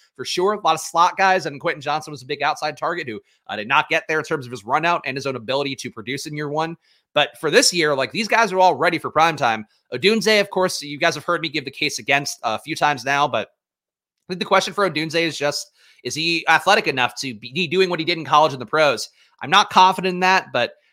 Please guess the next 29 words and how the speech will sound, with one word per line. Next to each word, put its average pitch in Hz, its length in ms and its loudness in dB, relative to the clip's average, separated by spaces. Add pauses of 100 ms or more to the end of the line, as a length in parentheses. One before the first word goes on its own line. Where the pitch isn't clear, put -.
(100)
at 113 100 -8
this 202 160 4
point 196 320 2
with 160 100 -2
the 139 60 -12
build 165 300 4
we 156 100 2
have, 139 420 4
I 135 100 0
think 143 120 -2
it's 131 100 -8
a 113 40 -10
fun 104 240 -6
one. 104 200 -8
So 107 180 -6
we're 117 100 -4
just, 139 240 -12
so - 160 -2
we're 427 80 0
just 427 100 -4
having 269 200 4
fun, 120 280 -4
man. 104 220 -6
Sometimes 202 280 -8
you 190 60 -14
gotta 185 140 -4
draft 117 380 0
and 101 100 -14
have, 98 160 -6